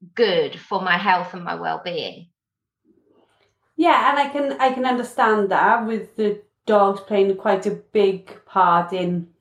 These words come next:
Speaker 2: even today, keeping my mental health positive. Um, you know, I think when we are highly stressed, taking them out and doing half hour,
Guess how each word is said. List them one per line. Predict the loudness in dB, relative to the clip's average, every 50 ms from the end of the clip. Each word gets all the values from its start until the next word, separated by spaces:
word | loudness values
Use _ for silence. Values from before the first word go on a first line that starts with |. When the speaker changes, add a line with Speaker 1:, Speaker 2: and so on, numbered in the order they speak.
| _ _ _ _ _ _ _ _ _
Speaker 2:
even | -8 -6 -4 -2 -2 -2
today, | -2 -2 0 2 2 2 2 0 -4
keeping | -6 -8 -8 -6 -2 2 2 2 2 2 0
my | 0 0 2 0 -2 -4 -6 -10 -16 -20 -20 -20 _ _ _ _ -8
mental | -4 2 4 4 4 4 2 -2 0 2 2 2 2
health | 0 -2 0 2 2 2 0 -2 -8 -16 _
positive. | -8 -4 -2 -2 -2 -2 -4 -8 -12 -14 -10 -8 -4 -4 -4 -4 -6 -10 -18 -20 -20 -20 -20 _ _ _ 0
Um, | 2 4 4 4 4 2 0 -2 -6 -8 -14 _ -8
you | -2 0 2
know, | 2 2 0 -2 -4 -4 -8 -16 _ _ -14
I | -14
think | -10 -8 -6 -6 -4 -2
when | -2 0 0 0
we | -2 0 0 2 4
are | 4 4 4 4 4 2 0 -2 -8
highly | -8 -2 0 2 2 2 2 -2
stressed, | -4 -6 -6 -4 -4 -4 -4 -4 -8 -10 -12 -18 -20 _ -12
taking | -8 -6 -6 -6 -4 -2 0
them | 2 2
out | 2 0 0 -2 -6
and | -8 -8 -8
doing | -10 -8 -6 -6 -6 -6 -4
half | -2 -2 -2 -2 0
hour, | 0 0 0 0 0 0 0 -2